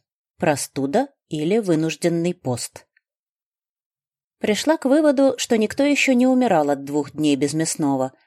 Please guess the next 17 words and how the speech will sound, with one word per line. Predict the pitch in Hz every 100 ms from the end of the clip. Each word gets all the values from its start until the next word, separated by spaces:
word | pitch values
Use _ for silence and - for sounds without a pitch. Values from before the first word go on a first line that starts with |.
| _ _
тем | - 190 151
более | 143 196 294 254
будет | 185 220 202
больше | 165 226 202
стимулов | - - 208 247 233
закрыть | 170 151 180 214
ранг | 165 190 -
новичка | 185 165 - 185
в | -
кулинарии. | 226 226 240 214 127 120 123 _ _ _ _ -
Один | 143 147 143
из | 131
рецептов | 151 - 147 - 135
Сорха | - 196 254 - 156 - _
для | 156 156
ранга | 156 135 127
ученик | 131 - 190 156 -